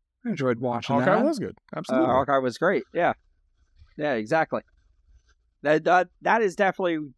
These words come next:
Speaker 3: the era of the Disney, s-, the Marvel stuff that I've been really enjoying the most is the T V shows. Um,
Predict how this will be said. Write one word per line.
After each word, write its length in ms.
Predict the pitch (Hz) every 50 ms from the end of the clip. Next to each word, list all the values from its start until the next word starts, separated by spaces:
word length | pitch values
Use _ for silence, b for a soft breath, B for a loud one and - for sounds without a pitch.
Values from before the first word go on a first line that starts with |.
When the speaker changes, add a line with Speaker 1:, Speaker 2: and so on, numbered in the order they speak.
| _ _
Speaker 3:
the 200 | - 151 147 156 -
era 460 | 156 156 156 151 151 147 143 139 139
of 480 | 139 135 135 131 131 131 127 123 117 117
the 160 | 123 123 127
Disney, 440 | 120 110 135 135 131 117 123 131 120
s-, 220 | - - - - - _
the 200 | - 143 156 147
Marvel 380 | 151 143 143 143 123 135 135 123
stuff 280 | - - 139 117 - -
that 100 | 143 123
I've 220 | 117 113 107 113
been 160 | 131 123 113
really 600 | 117 113 113 117 120 120 120 117 113 110 107 - _ _ _ _ _ _ -
enjoying 540 | 151 139 131 110 131 127 123 120 117 113
the 80 | 113 113
most 460 | 110 107 101 95 - - - - - -
is 400 | - 123 120 113 110 - - - -
the 100 | 127 113
T 180 | - - 117
V 200 | 107 104 107 107
shows. 440 | 101 - 113 107 104 101 98 - - - _ _ _ _ _ _ _ _
Um, 580 | - - 131 127 123 117 110 104 104 - -